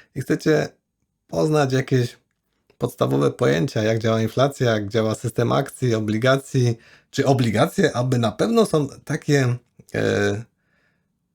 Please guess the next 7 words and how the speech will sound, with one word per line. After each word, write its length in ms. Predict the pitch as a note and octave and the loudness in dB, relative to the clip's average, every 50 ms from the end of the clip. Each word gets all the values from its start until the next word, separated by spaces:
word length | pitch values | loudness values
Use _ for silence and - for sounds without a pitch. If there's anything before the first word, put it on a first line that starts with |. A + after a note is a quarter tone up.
| _ _ _ _ _ _ _ _ _ _ _ _ _ _ _ _ _ _ _ _ _ _ | _ _ _ _ _ _ _ _ _ _ _ _ _ _ _ _ _ _ _ _ _ _
takie, 460 | - G#2 G#2+ - - - B2+ B2 A#2+ A#2 A2+ A2+ A2+ - _ _ _ _ _ - | -6 -6 -6 -6 -4 0 2 2 2 2 0 -2 -4 -8 _ _ _ _ _ -6
mm, 480 | - A2 G#2+ A2 G#2+ G#2+ G#2+ G#2 G#2+ G2+ - _ _ _ - | -4 -2 0 0 0 0 -2 -2 -4 -8 -12 _ _ _ -4
bezryzykowne 920 | G#2+ B2+ C#3+ C#3+ C#3 C3+ A2 A2+ - - C3 D#3 F3 F#3+ F#3+ F#3 F3+ F3+ F3+ - _ _ - | 0 0 0 2 0 -2 -2 -2 0 0 0 0 2 2 2 2 2 0 -2 -6 _ _ -2
i 40 | |
na 100 | B2 A#2+ | -2 -2
których, 520 | A#2 - C#3+ C#3 D#3 D3 C#3+ - - - _ _ _ _ _ _ _ _ _ - - | 0 0 2 2 2 2 2 -2 -8 -18 _ _ _ _ _ _ _ _ _ -14 -10
mm, 380 | G#2 G#2 G#2+ - A2+ - - | -8 -6 -6 -8 -8 -12 -14